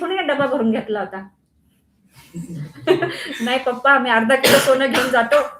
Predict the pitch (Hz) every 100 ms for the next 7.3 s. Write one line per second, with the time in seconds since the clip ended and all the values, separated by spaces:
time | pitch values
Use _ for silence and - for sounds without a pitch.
0 | _ 302 339 339 339 - - 240 226 220
1 | 269 220 226 302 302 269 - 226 226 294
2 | 233 285 311 302 - - _ _ _ _
3 | 196 220 254 277 285 302 277 262 294 285
4 | 254 233 233 208 - _ _ 277 285 294
5 | 339 320 311 359 349 - 220 208 _ _
6 | _ _ _ _ - 254 294 311 302 320
7 | 320 330 339